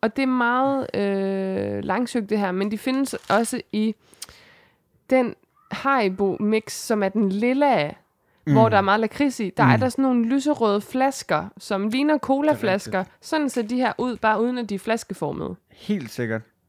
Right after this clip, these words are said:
Speaker 2: Og så, men nu skal jeg lige... Det er som om, at, at pakken, altså her lover noget, det ikke kan holde. Altså,
Speaker 1: Ja.
Speaker 2: det, der ligner det vingummi.
Speaker 1: Ja.
Speaker 2: Men det er altså rent skumslik.
Speaker 1: Ja.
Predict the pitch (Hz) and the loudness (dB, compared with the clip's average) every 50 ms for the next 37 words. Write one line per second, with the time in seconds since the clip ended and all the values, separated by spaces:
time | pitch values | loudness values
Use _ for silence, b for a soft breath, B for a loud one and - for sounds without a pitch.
0 | _ _ - 131 127 123 - 160 147 - - _ _ _ - - - - 143 143 | _ _ -4 -2 -2 -2 -6 -10 -12 -12 -18 _ _ _ -20 -16 -6 -4 -2 0
1 | 143 143 143 143 - - _ _ - - 151 165 160 - - 165 147 147 147 143 | 0 0 0 -2 -4 -8 _ _ -16 -8 -6 -6 -6 -4 0 2 2 2 2 2
2 | 143 147 151 160 160 143 b b b b b b b b _ _ _ _ _ _ | 0 0 0 -2 -4 -6 b b b b b b b b _ _ _ _ _ _
3 | _ _ _ _ _ _ _ _ _ _ _ _ _ _ _ b b b b b | _ _ _ _ _ _ _ _ _ _ _ _ _ _ _ b b b b b
4 | b _ - 131 131 123 - 135 127 127 131 156 190 202 - - - - - 135 | b _ -6 -6 -6 -6 -6 -6 -6 -4 -4 -6 -6 -6 -8 -12 -16 -12 -6 -4
5 | 139 135 135 - - _ _ _ _ _ - - _ _ - _ _ _ - - | -4 -4 -4 -6 -14 _ _ _ _ _ -20 -20 _ _ -20 _ _ _ -20 -20
6 | - - - _ _ _ _ _ - - 123 113 - - 107 - 143 139 156 - | -20 -20 -20 _ _ _ _ _ -12 -10 -10 -10 -10 -12 -8 -4 -2 -2 -2 -2
7 | 180 165 147 123 B B B B - - - - - 127 120 131 127 120 - - | -2 -4 -4 -4 B B B B -20 -20 -14 -6 -6 -4 0 0 -2 -2 -4 -8
8 | - - - - 180 170 156 127 131 127 123 131 147 160 156 139 127 131 127 139 | -16 -18 -4 -2 0 0 0 0 0 0 2 2 2 0 0 0 0 0 0 0
9 | 135 131 - - 139 120 123 120 123 131 139 147 147 - - 196 208 202 151 139 | -2 -2 -4 -6 -4 -2 0 0 0 0 -2 -4 -6 -6 -4 -2 -2 0 -2 -2
10 | 127 - 160 160 160 151 156 170 180 180 147 135 123 131 143 165 180 - 165 127 | 2 4 4 4 6 4 2 2 2 0 0 -2 -2 -2 -2 -2 0 0 0 0
11 | 113 113 107 110 - - 214 226 220 - _ 123 127 117 131 73 107 151 165 175 | 0 -2 -4 -6 -6 -4 -4 -4 -4 -4 _ -4 -2 -2 -2 0 0 2 2 2
12 | 170 139 151 143 117 139 151 151 139 117 - - - 135 127 147 143 - 131 117 | 0 0 -2 -2 0 0 0 0 -2 -6 -8 -4 -2 -2 -2 -2 -4 -4 -6 -6
13 | 107 - - 269 294 | -6 -2 -2 -2 -2